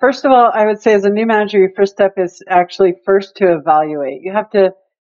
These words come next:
dig down deep in your team and see what are your strengths and weaknesses. You have to evaluate each person. You have to see where your strengths are, where your weaknesses are, and then you turn around and you have to promote those. So it's,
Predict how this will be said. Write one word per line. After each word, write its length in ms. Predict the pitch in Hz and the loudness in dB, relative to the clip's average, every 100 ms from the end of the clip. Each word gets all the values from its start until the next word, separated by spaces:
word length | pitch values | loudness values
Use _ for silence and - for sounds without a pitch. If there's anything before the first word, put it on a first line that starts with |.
| _ | _
dig 280 | - 233 214 | 0 0 0
down 300 | 233 220 214 | -2 0 -2
deep 200 | 208 208 | -6 -6
in 120 | 208 190 | -2 0
your 120 | 175 - | 0 -2
team 360 | 202 196 180 175 | 2 2 2 -2
and 180 | 180 165 | -6 -14
see 200 | - 175 | -4 0
what 180 | 170 180 | 2 2
are 120 | 185 180 | 2 0
your 140 | 175 | -2
strengths 460 | - 180 170 160 170 | -4 -4 -6 -8 -10
and 80 | |
weaknesses. 680 | 151 139 - 156 - 147 - _ _ _ - | -6 -8 -10 -16 -10 -10 -10 _ _ _ -2
You 80 | |
have 100 | 185 190 | -2 -2
to 60 | |
evaluate 540 | 180 185 190 196 190 180 | 0 2 2 2 2 0
each 240 | 175 - - | -4 -8 -4
person. 560 | 190 190 - 190 185 180 _ _ _ _ | -2 -2 0 -2 -2 -6 _ _ _ _
You 80 | 185 | -2
have 80 | 180 | -2
to 100 | _ | _
see 160 | - 175 | 0 2
where 280 | 185 190 | 4 2
your 100 | 190 | 0
strengths 340 | 190 - 185 - | -2 -4 -4 0
are, 160 | 185 180 | 0 2
where 120 | 196 | 0
your 140 | 220 | 0
weaknesses 580 | 196 196 185 185 180 165 | 0 0 -2 -4 -2 0
are, 460 | 175 170 170 175 - _ _ _ - | 2 2 2 0 -4 _ _ _ -4
and 400 | 180 180 180 175 175 160 | 0 2 4 2 -2 -8
then 480 | 160 220 247 214 208 | 0 2 2 -2 -8
you 140 | 196 190 | -8 -8
turn 220 | - 190 | -2 0
around 480 | 185 180 180 180 175 | 2 2 2 0 -2
and 260 | 170 170 170 | -4 -2 -4
you 80 | 160 | -2
have 160 | 175 165 | -4 -4
to 80 | 175 | -10
promote 380 | - 165 160 156 | -8 -2 -2 -2
those. 260 | 160 151 151 _ _ _ _ - | 0 0 0 _ _ _ _ -4
So 160 | 202 | 0
it's, 260 | 196 196 - | 2 0 -8